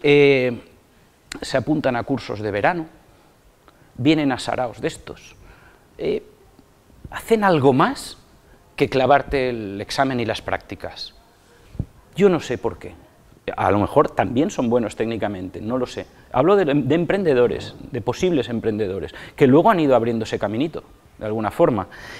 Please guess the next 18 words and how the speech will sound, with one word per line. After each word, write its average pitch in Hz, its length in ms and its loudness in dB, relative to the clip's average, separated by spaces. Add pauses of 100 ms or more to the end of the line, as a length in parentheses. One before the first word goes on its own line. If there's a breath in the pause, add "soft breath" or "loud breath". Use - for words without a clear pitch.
Eso 214 140 2
es - 80 4
lo 175 100 8
primero, 107 300 4
localizarlos. 117 840 2 (400 loud breath)
Esa 170 160 0
es 190 80 -2
una 196 120 4
de 160 60 6
las 151 140 4
características 131 680 0
que 117 100 0
tienen. 98 360 0 (2000 loud breath)
Demandan 151 600 4
hacer 131 240 -4
prácticas 139 520 -2
en 123 80 -4
empresas. - 720 -2